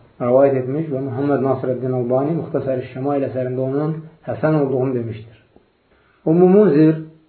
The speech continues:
Səlmə bint Qeys ibn Amr Əl-Ənsariyyə radiyallahu anhə Peyğəmbər sallallahu aleyhi və səlləmin xalalarından biridir. Və bu hədisdən aydın olur ki,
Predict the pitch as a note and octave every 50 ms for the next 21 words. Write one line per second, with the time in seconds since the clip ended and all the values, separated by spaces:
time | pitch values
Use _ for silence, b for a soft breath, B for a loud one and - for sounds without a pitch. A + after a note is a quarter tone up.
0 | _ _ _ _ _ _ _ _ _ _ _ - _ - - D#3 D#3 D#3 C#3+ C3+
1 | C3+ C3+ C#3 D#3 D#3+ D#3 - - _ D3 C3 A#2+ B2+ D3 C#3+ C3 - - - D#3
2 | D3 D3+ D#3 D#3+ E3 E3 - - - D3 C#3 C#3 C#3 C3+ C#3+ D#3 D#3+ D#3 C#3+ -
3 | D3+ D3 C#3 C#3+ C#3 C3 - C3 B2+ B2 B2 C#3 C3 A#2+ G#2+ F#2+ - - - -
4 | _ _ _ _ _ _ _ _ _ _ _ _ _ _ - A#2+ C3 C3+ C3 C3+
5 | C3 B2+ B2+ C3+ C3+ C3 A#2 G#2 - - - - - - - _ _ _ _ _
6 | _ _ _ _ _ _ _ _ _ _ _ _ - C#3+ C#3 C3 C#3+ D3 D#3+ E3
7 | D3+ - D3 C#3+ C#3+ C#3+ C#3+ D3 D3 D3 D3 C#3+ C3+ - D3 C#3 C#3 C#3 D3 C#3+
8 | - - C3+ C3+ C3+ C3+ C3+ C3+ C3 C3 C#3 C#3 C#3+ E3 F3+ E3 C#3 B2+ A#2+ B2
9 | G#2+ F#2+ F2+ - - - _ _ _ _ b b b b b b b _ _ _
10 | _ _ _ _ _ _ _ C#3+ C3+ C#3+ D3 D3+ D3+ C#3+ - - E3+ D#3+ D#3 D3
11 | C#3+ C#3+ D#3 D3+ D3 D3+ C#3 B2 - C3